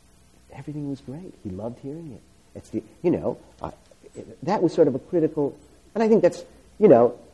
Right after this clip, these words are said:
it's, it's easy when everything is going great, but, you know, when someone does something that you don't like or don't appreciate,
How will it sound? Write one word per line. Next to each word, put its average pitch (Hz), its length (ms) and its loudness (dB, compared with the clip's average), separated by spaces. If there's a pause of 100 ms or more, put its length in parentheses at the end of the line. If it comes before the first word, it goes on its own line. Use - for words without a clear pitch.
(140)
it's, - 160 -2
it's 180 180 4
easy 165 240 8
when 123 140 10
everything 135 260 8
is 110 100 6
going 123 320 10
great, 120 360 6
but, - 320 2
you 180 60 -4
know, 156 120 2
when 143 140 4
someone 170 260 2
does 151 160 2
something 143 320 -2
that 120 100 -4
you 113 100 -6
don't 107 280 -2
like 110 260 2
or 117 40 0
don't 107 160 -2
appreciate, 113 600 -2